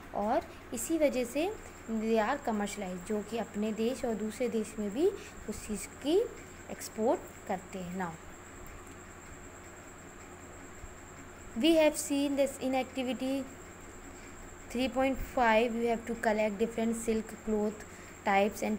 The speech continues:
paste them in your scrapbook, जो कि आप अपनी नॉलेज के लिए different type of silk को कट करके अपनी स्क्रैप बुक में as a knowledge यूज़ कर सकते हैं।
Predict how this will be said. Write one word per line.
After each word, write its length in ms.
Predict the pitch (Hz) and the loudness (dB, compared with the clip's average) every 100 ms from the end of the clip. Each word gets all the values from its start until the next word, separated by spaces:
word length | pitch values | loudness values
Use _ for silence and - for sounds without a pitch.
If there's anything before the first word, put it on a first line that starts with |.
| - | 2
paste 280 | 226 214 196 | 2 2 2
them 140 | 214 | 2
in 60 | 208 | 4
your 180 | 202 214 | 2 -2
scrapbook, 960 | - - - 190 185 185 233 233 - - | -4 -8 0 0 0 0 -2 -4 -10 -6
जो 80 | |
कि 140 | 214 214 | -2 2
आप 180 | 208 202 | 2 0
अपनी 260 | 226 - 214 | -8 0 2
नॉलेज 380 | 214 196 202 190 | 2 0 0 -2
के 160 | - | -2
लिए 340 | 202 196 220 233 - - - 214 | 0 2 0 0 -6 -12 -6 -6
different 320 | 208 214 208 | -2 -2 0
type 240 | 202 208 | 0 0
of 120 | 196 | -4
silk 260 | - 202 - | -2 -2 0
को 120 | 214 202 - | -2 0 0
कट 220 | 208 - | 0 0
करके 320 | 202 190 214 | -2 -2 -2
अपनी 240 | 202 214 | 0 0
स्क्रैप 400 | 208 - 208 196 | -2 -2 0 0
बुक 180 | 185 202 - | -2 -6 -2
में 300 | 208 208 - | -2 0 -2
as 40 | 202 | -4
a 100 | 214 | -2
knowledge 540 | 202 196 202 269 - - - - - | -2 0 2 2 0 -12 -14 -12 -6
यूज़ 240 | 196 202 | -4 -2
कर 140 | - 202 | 0 -2
सकते 400 | - 190 - 220 | -2 -6 -4 -2
हैं। 200 | 269 | 0